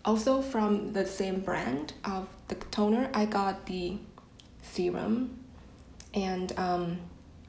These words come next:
yeah, like, it's just a really hydrating serum, because I want to give my skin that hydration it needs throughout the day. I,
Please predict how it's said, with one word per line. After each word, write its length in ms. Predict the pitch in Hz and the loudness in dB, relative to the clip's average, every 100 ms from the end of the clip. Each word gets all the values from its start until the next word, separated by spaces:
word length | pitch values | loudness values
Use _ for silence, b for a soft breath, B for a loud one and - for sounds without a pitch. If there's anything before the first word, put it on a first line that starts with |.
| - - - | -20 -20 4
yeah, 200 | 214 226 | 6 6
like, 260 | 220 202 208 | 6 4 6
it's 80 | |
just 140 | 220 214 | 6 6
a 200 | 190 180 | 4 2
really 180 | 196 196 | 4 4
hydrating 500 | 208 190 190 190 185 | 4 0 2 2 0
serum, 360 | - - 160 - | -2 -2 -2 -2
because 280 | - 175 175 | 0 0 2
I 120 | 180 | 2
want 300 | 180 190 190 | 2 2 2
to 140 | 185 | 2
give 380 | 180 185 180 180 | 4 2 2 0
my 120 | 180 | -2
skin 340 | - - 180 180 | -2 -2 -2 0
that 280 | 160 - 220 - - B B B B B B - - - - - | 0 0 -4 -10 -16 B B B B B B -16 -16 -18 -14 -6
hydration 640 | - 190 - - 214 208 | 2 2 4 2 2 2
it 160 | 208 208 | 4 4
needs 260 | - - - - | 2 -2 -8 2
throughout 280 | 202 202 | 4 4
the 60 | 190 | 0
day. 380 | 180 - 220 - | 0 0 0 -2
I, 280 | 190 190 - | 0 0 0